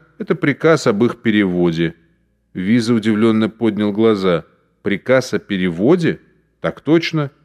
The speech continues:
Приказ о переводе из моей вышестоящей инстанции». «Но чего вдруг? Я просто не понимаю». Нойбауэр подавил своё удовлетворение.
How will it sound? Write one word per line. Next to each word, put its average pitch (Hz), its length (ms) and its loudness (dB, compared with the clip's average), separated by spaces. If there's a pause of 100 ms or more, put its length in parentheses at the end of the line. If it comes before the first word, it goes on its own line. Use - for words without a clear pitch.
Приказ 185 760 -2
о 190 80 -4
переводе 131 760 0 (140)
из 135 160 -2
моей 175 380 2
вышестоящей 139 800 0
инстанции». 92 720 -2 (720)
«Но 104 220 -2
чего 160 360 0
вдруг? 104 340 -2
Я 107 160 4
просто 131 360 -4
не 147 80 0
понимаю». 170 580 0 (800)
Нойбауэр 113 760 2 (100)
подавил 151 440 2
своё 101 300 -2
удовлетворение. 98 880 0